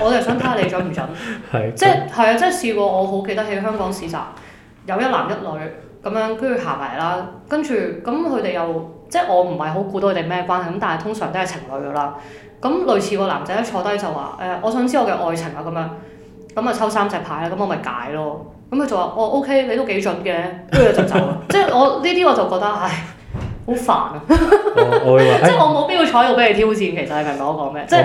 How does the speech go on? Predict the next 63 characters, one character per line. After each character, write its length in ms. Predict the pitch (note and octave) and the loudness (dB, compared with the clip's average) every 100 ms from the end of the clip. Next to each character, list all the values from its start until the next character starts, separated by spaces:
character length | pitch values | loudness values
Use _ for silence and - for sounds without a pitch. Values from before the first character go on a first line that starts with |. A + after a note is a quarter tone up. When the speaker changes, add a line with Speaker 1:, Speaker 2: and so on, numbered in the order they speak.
| C#3 | 4
Speaker 2:
明， 140 | A2+ | 2
我 60 | G#2+ | 0
明， 100 | G2+ G2 | -2 -2
我 60 | |
明。 20 | B3 | 2
Speaker 1:
即 60 | |
係 360 | C4+ - - A#3 | 2 2 -2 -2
你， 60 | B3 | 0
你 60 | |
信 200 | B3 A#3 | 0 -2
咪 120 | G#3+ F#3 | -2 -4
信， 100 | G3 | -6
唔 120 | D#3 | -8
信 120 | F3+ | -10
咪 60 | D#3+ | -10
唔 180 | E3 - | -10 -12
信， 120 | E3+ F3 | -8 -4
我 80 | |
亦 40 | F#3+ | -4
都 80 | B3 | -2
冇 140 | F#3+ | 0
必 80 | G3+ | 0
要 60 | E3 | 0
你， 60 | C#3+ - | -4 -8
你 140 | D#3 C#3+ | -10 -10
信 140 | - D3 | -10 -12
我， 220 | - - - - E3 | -12 -16 -20 -8 -6
係 40 | |
咯。 80 | C#3+ D#3 - - - - - | -6 -10 -16 -20 -20 -8 0
<laughs> 1040 | D#4+ G4 F#4+ F#4 G4 F#4+ - - - B2 | 4 6 4 4 2 2 -2 -4 -6 -8
Speaker 2:
信 300 | A#2+ C3+ B2+ | -4 -2 0
者 200 | B2 A#2 | 2 2
得 120 | B2+ C3+ | 2 0
救， 380 | C3 A2+ A2 | 2 2 4
有 240 | A2+ A2+ A#2 | 4 6 4
緣 240 | B2+ A2+ | 4 4
人 220 | G#2+ G2+ | 2 0
自， 160 | G#2 G#2+ G#2+ G#2+ | -2 -2 0 0
自 260 | A2 - | -2 -6
然 260 | G#2+ G#2 G2 | -6 -4 -4
你 100 | G#2 | -4
會 240 | G#2 G#2+ | 0 2
嚟 60 | G#2 | 0
噉 220 | F2+ G2 | -2 -4
樣 120 | A2 A2+ | -6 -4
嘅 80 | |
意 180 | G#2 G2 | -4 -6
思 220 | F#2 - F#2+ | -8 -10 -10
咯。 100 | F#2+ F#2+ A2 - - - - - - | -8 -10 -14 -18 -20 -20 -20 -20 -10
Speaker 1:
我， 300 | G#3+ A#3 A#3 | -4 -2 -2
係 140 | G#3 G3 | -2 -2
咯， 100 | B3 | -2
呢 40 | C#4 | -2
啲 100 | C#4 | 0
我 140 | G3 F3+ | 0 0
睇 60 | |
得 60 | F#3 | -2
好， 100 | G3 | -2
好 800 | D#3+ D#3 E3 D#3+ E3 E3+ D#3+ D3 | -2 -6 -8 -10 -10 -8 -6 -6
開 20 | |
嘅。 40 | - - | -10 -10
即 120 | - D#4+ | 2 2
係 180 | B3+ | 2